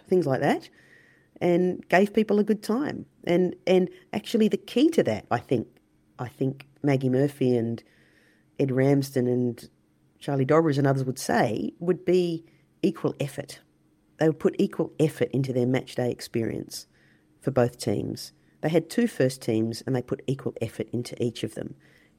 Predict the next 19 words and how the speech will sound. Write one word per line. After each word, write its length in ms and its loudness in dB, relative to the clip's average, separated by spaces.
And, 360 4
you 80 2
know, 100 6
that 240 2
to 100 -2
me 220 4
is 120 -2
the 80 -8
key. 360 -2
Like, 180 -4
what 240 -2
efforts, 540 -4
you 100 0
know, 60 2
look 220 -2
at 200 -8
the 260 0
aggregated 640 2
historical 720 -4